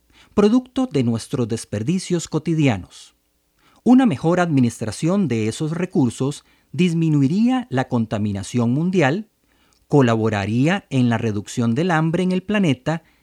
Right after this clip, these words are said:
y nos economizaría una buena cantidad de dinero. Marianela Gamboa,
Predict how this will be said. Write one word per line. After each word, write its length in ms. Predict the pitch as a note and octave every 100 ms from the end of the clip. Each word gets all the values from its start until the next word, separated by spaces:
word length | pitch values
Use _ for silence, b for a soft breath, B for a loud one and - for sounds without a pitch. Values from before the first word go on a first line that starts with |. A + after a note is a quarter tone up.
| _ -
y 160 | F3
nos 280 | E3+ C#3+ -
economizaría 1120 | D3+ C3+ - A#2+ A#2 A2+ - G2+ A2 E3+ A3 -
una 320 | C3+ E3 G#3 F#3
buena 480 | G#2 A2 F3+ A3
cantidad 560 | - A3 G#3 A2+ A#2 A#2+
de 160 | A2+ B2+
dinero. 460 | C3+ C3+ G2 - _ _ _ _ _
Marianela 560 | C#3+ E3 E3+ G3 A3 A#3
Gamboa, 520 | A#3 C#3+ A2+ A2+